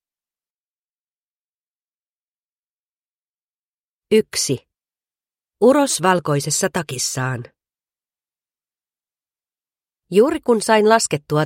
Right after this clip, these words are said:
täpötäyden tarjottimeni pöydälle, osaston kaksi B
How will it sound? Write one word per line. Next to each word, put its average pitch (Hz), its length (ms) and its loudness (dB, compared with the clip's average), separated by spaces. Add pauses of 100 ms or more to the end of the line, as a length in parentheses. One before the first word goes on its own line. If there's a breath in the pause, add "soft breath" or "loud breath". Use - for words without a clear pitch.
täpötäyden 139 680 0
tarjottimeni 143 840 -2
pöydälle, 127 480 0 (520)
osaston 220 560 0
kaksi 240 340 -2
B 156 60 -6